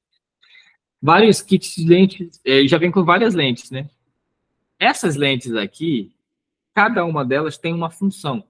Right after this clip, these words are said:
Tem lente que é pra cento e oitenta graus, pra deixar bem aberto, tem lentes que é pra deixar mais focado e tal. E aí, é aquele lance que a gente tinha conversado mais cedo aqui, antes da, da Adriana entrar, Lu,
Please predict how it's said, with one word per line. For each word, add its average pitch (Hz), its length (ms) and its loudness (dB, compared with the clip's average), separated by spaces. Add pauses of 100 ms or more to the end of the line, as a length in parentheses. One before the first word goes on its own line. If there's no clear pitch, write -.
(1600)
Tem 131 200 -2
lente 120 380 -2
que - 120 -6
é 117 80 -4
pra 110 240 -6
cento 107 340 -10
e 107 40 -6
oitenta 113 300 -8
graus, 127 760 -2 (340)
pra 107 440 -2 (160)
deixar 113 320 -6
bem 113 240 -2
aberto, 131 680 0
tem 120 160 -6
lentes 120 260 -8
que - 60 -10
é 127 60 -6
pra 131 100 -6
deixar 123 300 -4
mais 120 200 -2
focado 135 640 0
e 120 60 -10
tal. 127 520 -4 (640)
E 131 100 -4
aí, 147 280 -4 (100)
é - 100 -8
aquele 202 280 0
lance 214 240 0
que 208 80 -4
a - 20 0
gente 202 160 0
tinha 202 160 -6
conversado 202 400 -4
mais 214 200 -6
cedo 170 260 -6
aqui, 139 520 -6 (1120)
antes 139 460 -10
da, 127 440 -4
da 117 400 -4
Adriana 139 420 -2
entrar, 147 260 -2
Lu, 104 240 -2